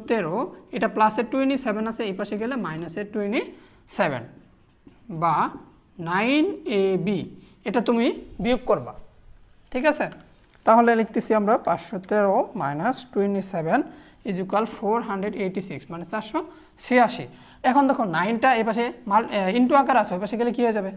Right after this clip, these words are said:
ভাগ। তাহলে দেখো, বা a b is equal চারশো ছিয়াশি divided by হচ্ছে নাইন। তাহলে সুতরাং a b-র মান কিন্তু তুমি পেয়ে গেলা। তাহলে চারশো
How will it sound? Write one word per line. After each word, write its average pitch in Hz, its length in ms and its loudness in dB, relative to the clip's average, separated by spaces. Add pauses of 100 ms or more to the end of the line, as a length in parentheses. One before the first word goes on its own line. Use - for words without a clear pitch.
(200)
ভাগ। 214 160 2 (460)
তাহলে 180 240 -6
দেখো, 185 160 -6 (140)
বা 175 120 4 (960)
a - 20 2 (140)
b - 20 -2 (380)
is 170 180 -8
equal 170 320 -8 (540)
চারশো 180 400 -10 (200)
ছিয়াশি 196 500 -6 (2250)
divided 180 320 -2 (100)
by 214 100 4 (100)
হচ্ছে 190 240 -4 (880)
নাইন। 269 220 6 (540)
তাহলে 175 220 -6
সুতরাং 233 360 -2 (320)
a - 100 2
b-র 247 180 -2
মান 226 120 -2 (100)
কিন্তু 180 260 -6
তুমি 180 160 -6 (100)
পেয়ে 220 240 0
গেলা। 123 160 -8 (380)
তাহলে 202 240 2
চারশো 240 220 4